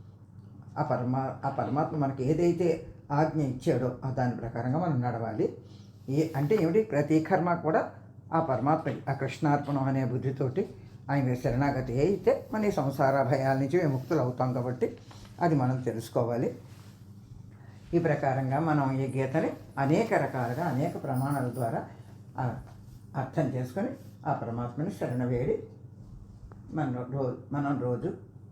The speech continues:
మనకి కావలసినంత ఈ గీత నుంచి ఫలితాన్ని తీసుకొని అన్న-, ఆ రకంగా నడవాలని అనుకుంటున్నాను. తర్వాత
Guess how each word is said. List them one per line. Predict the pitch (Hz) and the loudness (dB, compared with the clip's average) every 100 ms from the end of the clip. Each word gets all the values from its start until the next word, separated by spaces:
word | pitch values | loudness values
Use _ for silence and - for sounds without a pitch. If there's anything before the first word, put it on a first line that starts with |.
| - - | -18 -10
మనకి | 151 143 165 185 - - - - | -4 -4 -4 -10 -14 -18 -10 -2
కావలసినంత | 127 120 127 123 202 | 0 0 -2 -2 0
ఈ | 202 139 | 0 0
గీత | 123 | -2
నుంచి | 131 143 147 202 - - - - - - - | 0 0 2 0 0 -10 -18 -20 -20 -14 -2
ఫలితాన్ని | 160 - 147 143 | 0 0 0 0
తీసుకొని | 139 127 127 135 151 - - - | 0 -4 -2 -2 -2 -4 -10 -6
అన్న-, | 165 139 - | -2 0 0
ఆ | 151 139 | 2 2
రకంగా | - 123 | 0 0
నడవాలని | 131 117 117 120 139 | 0 0 0 0 0
అనుకుంటున్నాను. | 135 110 117 - 117 120 151 - - - - - - - | 0 -4 -6 -8 -6 -2 0 -2 -6 -16 -18 -18 -14 -2
తర్వాత | 170 143 139 214 | 0 0 -2 -4